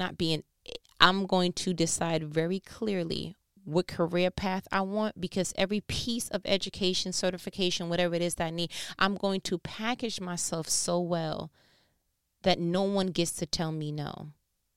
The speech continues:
I'm going to package my craft so well that you will not be able to tell me no. You know why sometimes it's hard watching other people win? Because you will watch somebody win with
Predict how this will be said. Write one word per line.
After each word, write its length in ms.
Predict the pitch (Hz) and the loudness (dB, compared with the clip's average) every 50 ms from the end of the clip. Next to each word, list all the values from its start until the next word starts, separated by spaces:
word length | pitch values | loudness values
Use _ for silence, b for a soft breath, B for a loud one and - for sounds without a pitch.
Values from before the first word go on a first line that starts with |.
| _ _ _ _ _ B B B B B B B | _ _ _ _ _ B B B B B B B
I'm 160 | 180 190 214 | 4 6 4
going 280 | 185 214 214 214 208 - | 4 2 4 2 2 2
to 180 | - - 208 - | 2 0 0 0
package 960 | - - - - 214 226 233 247 - - 220 190 175 - - - - - - _ _ _ _ _ _ _ _ _ _ _ _ - | -2 -4 -4 2 4 4 4 4 4 2 4 4 4 2 0 -2 -2 -2 -6 _ _ _ _ _ _ _ _ _ _ _ _ -4
my 200 | 170 180 233 233 | 2 4 4 4
craft 840 | - - - - - 208 208 202 180 170 - - 160 - - - - - | 4 0 -6 0 4 6 8 10 10 8 6 4 0 -4 -6 -10 -10 -4
so 340 | - - - - 220 208 214 | 0 2 4 6 6 6 6
well 500 | 202 175 165 147 147 - - - 170 - _ _ _ _ _ _ _ _ _ _ _ - | 6 4 4 4 2 2 -2 -6 -8 -12 _ _ _ _ _ _ _ _ _ _ _ 0
that 220 | - 185 - - - | 0 2 4 4 2
you 100 | 233 214 | 2 2
will 160 | 208 214 214 | 2 0 0
not 360 | 208 202 202 202 196 - 180 | 0 0 0 0 -2 -2 -2
be 220 | - 185 180 180 | 0 2 2 2
able 160 | 175 170 180 165 | 2 2 0 -2
to 80 | 165 | -4
tell 260 | - - - 180 160 | -2 -4 -4 -4 -4
me 200 | 160 160 156 147 | -4 -4 -4 -4
no. 360 | 143 143 139 - - - 151 - _ - B B B 190 B | -6 -6 -8 -8 -10 -12 -16 -16 _ -18 B B B -6 B
You 140 | 170 208 240 | 2 4 6
know 180 | 254 262 247 | 6 6 6
why 200 | 240 233 226 226 | 6 4 4 4
sometimes 600 | 220 - 226 202 - - - 208 196 196 190 - | 4 2 0 -2 -4 -4 -4 -2 -2 -2 -2 -2
it's 160 | 190 185 - - | -2 -4 0 2
hard 160 | 190 190 190 | 4 4 4
watching 360 | 185 180 185 180 - - 175 - | 2 0 0 0 0 -2 -2 -2
other 200 | 175 175 180 170 | -2 -2 -2 -2
people 420 | - - 185 175 - - 165 156 | -4 -4 -4 -4 0 0 0 0
win? 400 | 156 165 165 170 175 190 202 208 B B B B B | 0 0 0 0 0 0 -2 -4 B B B B B
Because 460 | B 180 - 202 175 156 147 151 160 | B 2 4 4 4 4 2 0 0
you 160 | 185 208 233 240 | 0 2 2 2
will 200 | 240 220 190 170 | 2 2 2 0
watch 240 | 180 180 196 190 | 0 -2 -2 0
somebody 520 | - - - 175 170 170 170 170 165 170 160 | 0 0 0 0 0 0 2 2 2 2 2
win 340 | 143 147 165 175 180 175 160 | 0 0 0 0 0 0 0
with 240 | 151 151 - - | -2 -2 -4 -6